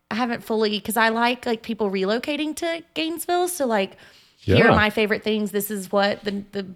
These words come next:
Speaker 1: community offers. Or,
Speaker 2: Well, I mean,
Speaker 1: you know.
Speaker 2: so who has gone to an Airbnb and there's a welcome packet there that says, "Oh, by the way, here's the hideaway places where you can go." Like,
Speaker 1: Right.
Speaker 2: this is the
Speaker 1: Right.
Speaker 2: good stuff to go to. You don't know about it.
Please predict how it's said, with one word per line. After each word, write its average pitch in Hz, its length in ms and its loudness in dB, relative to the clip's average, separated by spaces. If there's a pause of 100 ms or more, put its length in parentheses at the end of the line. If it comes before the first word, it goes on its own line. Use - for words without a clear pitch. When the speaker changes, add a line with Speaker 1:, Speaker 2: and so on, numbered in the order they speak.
(140)
Speaker 1:
community 202 360 -2
offers. 208 560 2 (360)
Or, 208 500 2
Speaker 2:
Well, 196 320 0
I 160 80 4
mean, 165 200 4
Speaker 1:
you 208 80 -2
know. 180 60 -2
Speaker 2:
so 147 380 2 (160)
who 247 160 6
has 185 100 4
gone 151 200 4
to 143 120 2
an 131 80 4
Airbnb 110 840 2
and 113 180 6
there's 113 400 4
a 110 120 6
welcome 110 360 2
packet 110 340 0
there 120 200 4
that 107 100 -2
says, 120 240 0
"Oh, 147 140 6
by 120 160 6
the 120 80 4
way, 123 340 4
here's 147 380 4
the 120 160 4
hideaway 117 420 4
places 104 420 2
where 98 120 2
you 90 160 -2
can 92 140 2
go." 87 160 2
Like, 82 80 0
Speaker 1:
Right. 92 380 2 (120)
Speaker 2:
this 123 200 4
is 139 80 0
the - 80 -2
Speaker 1:
Right. 175 120 4
Speaker 2:
good 104 120 2
stuff - 220 0
to 110 80 -2
go 101 140 4
to. 104 100 0
You 95 140 0
don't 104 160 2
know 92 160 2
about - 260 -4
it. - 80 -10